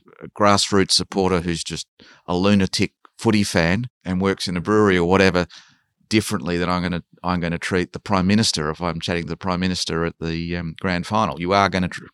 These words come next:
you are gonna treat them and talk to them differently. And I think the same applies in business, that you have to assess people. And, and I think that's something, you know, I, I hope I'm reasonably good at, is assessing people with a bit of E Q, what they're like,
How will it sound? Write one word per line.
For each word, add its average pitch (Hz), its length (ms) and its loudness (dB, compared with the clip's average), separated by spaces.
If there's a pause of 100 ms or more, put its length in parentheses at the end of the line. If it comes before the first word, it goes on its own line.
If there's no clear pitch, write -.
you 85 160 0
are 92 160 6
gonna 98 200 2
treat 85 260 -2
them 101 280 -6
and 95 100 -6
talk 87 220 -6
to - 40 -10
them 87 160 -6
differently. 87 540 -4 (180)
And 90 440 0
I 98 80 -2
think 117 180 0
the 110 60 0
same 98 300 4
applies 87 460 2
in 80 140 -2
business, 92 520 0 (200)
that 92 180 2
you 92 120 2
have 98 260 4
to 87 260 0 (140)
assess - 340 4
people. - 480 -4 (580)
And, 85 600 0
and 85 120 -6
I 82 60 -4
think 82 220 -4
that's 80 160 -4
something, 82 420 -2 (160)
you - 80 -16
know, 80 220 -8 (180)
I, - 300 -8
I - 20 -4
hope 85 260 -8
I'm 85 200 -4
reasonably 82 520 -4 (120)
good 85 160 0
at, 73 180 -6
is - 120 -6
assessing 80 500 -4
people 76 420 -8 (160)
with 80 100 -8
a 78 60 -8
bit 85 100 -4
of 82 120 -4
E 80 120 -2
Q, 82 240 -4
what 82 200 -4
they're 85 180 -2
like, 73 300 -4